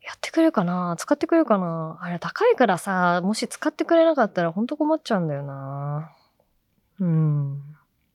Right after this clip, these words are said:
て感じです。最近のうちの猫の話は。猫の日とかでさ、こう、いろいろグッズを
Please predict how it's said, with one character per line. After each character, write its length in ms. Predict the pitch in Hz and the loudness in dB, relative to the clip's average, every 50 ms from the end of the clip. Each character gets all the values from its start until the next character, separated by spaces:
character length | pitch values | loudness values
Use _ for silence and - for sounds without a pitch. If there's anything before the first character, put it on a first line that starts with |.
| _ _ - - - - - - - - - - - _ _ _ _ _ _ _ _ | _ _ -16 -16 -14 -14 -16 -18 -18 -20 -20 -20 -20 _ _ _ _ _ _ _ _
て 80 | - 180 | -10 -8
感 180 | - - 175 170 | -6 -4 -4 -4
じ 100 | 170 170 | -4 -4
で 80 | 180 | -6
す。 280 | 175 - - - - _ - | -6 -8 -12 -14 -16 _ -8
最 200 | - 208 196 185 | 0 0 0 2
近 200 | - 180 165 170 | 2 0 0 2
の 140 | 175 170 | 0 0
う 140 | - - 175 | 0 -2 -4
ち 140 | - - 175 | -2 0 2
の 80 | 170 170 | 2 2
猫 240 | 170 170 - 165 | 2 2 0 -2
の 60 | 151 160 | -2 -2
話 360 | 160 156 147 151 - - 170 | -2 -4 -4 -4 -6 -8 -8
は。 160 | 160 165 196 - _ _ _ _ - | -8 -10 -10 -14 _ _ _ _ 0
猫 280 | - 240 311 349 392 294 | 4 4 4 6 6 4
の 100 | 196 175 | 4 2
日 120 | 165 - | -2 -6
と 100 | - 175 | -8 -10
か 140 | 165 165 160 | -8 -8 -10
で 120 | - - - | -10 -10 -10
さ、 280 | - - 170 160 165 _ - | -4 -2 -2 -2 -4 _ -8
こ 380 | 170 160 151 151 - - - | -6 -4 -4 -4 -6 -10 -14
う、 100 | _ _ _ - | _ _ _ -8
い 60 | 170 | -4
ろ 120 | 165 165 160 | -2 -2 -2
い 60 | 160 | 0
ろ 240 | 165 165 165 - _ - - 175 | 0 -2 -2 -2 _ -10 -10 -4
グ 120 | - 185 | 0 0
ッ 60 | 160 - | 0 -2
ズ 180 | - - - 175 | -2 -2 0 0
を 220 | 170 170 170 - | 0 0 -2 -6